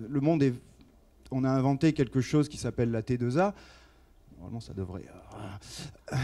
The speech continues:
et donc, qui fait que, euh, au lieu de, de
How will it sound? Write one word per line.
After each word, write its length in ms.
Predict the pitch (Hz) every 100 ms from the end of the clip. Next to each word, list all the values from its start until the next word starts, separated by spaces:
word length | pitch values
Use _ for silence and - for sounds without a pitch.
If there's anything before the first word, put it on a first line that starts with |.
| 117 110 117 107 -
et 120 | 131
donc, 220 | 131 180 -
qui 120 | 127
fait 380 | - 175 226 254
que, 180 | -
euh, 640 | 170 196 226 135 131 117 95
au 160 | 131
lieu 180 | 151 165
de, 220 | 135 123
de 160 | 117